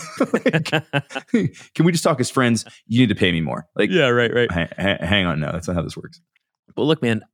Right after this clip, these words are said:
Speaker 2: uh, your coworkers are just one piece of it. And
Speaker 1: Yep.
Speaker 2: y-, your mileage will vary over time as to, to how that separates.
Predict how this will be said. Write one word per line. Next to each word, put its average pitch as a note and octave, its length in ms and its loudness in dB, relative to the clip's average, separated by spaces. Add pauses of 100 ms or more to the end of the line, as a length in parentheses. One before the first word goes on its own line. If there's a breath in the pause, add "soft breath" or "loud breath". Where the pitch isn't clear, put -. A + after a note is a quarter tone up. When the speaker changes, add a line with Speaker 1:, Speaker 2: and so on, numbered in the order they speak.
(140)
Speaker 2:
uh, A2 360 0 (760)
your C#3+ 160 0
coworkers E3 800 2 (200)
are A#2+ 160 0
just A2+ 280 -4
one G#2+ 340 -2
piece G#2 360 -4
of D#2+ 100 -12
it. - 120 -16 (460)
And G2 400 0
Speaker 1:
Yep. F2 200 -4
Speaker 2:
y-, G2+ 240 -10
your A2 200 -2
mileage B2 500 2
will A2 160 2
vary G#2 360 2
over G2 220 0
time G#2 320 -2
as G#2+ 160 -2
to, F2+ 180 -4
to - 140 -10
how G#2+ 220 -2
that G2+ 200 -4
separates. F#2+ 520 -2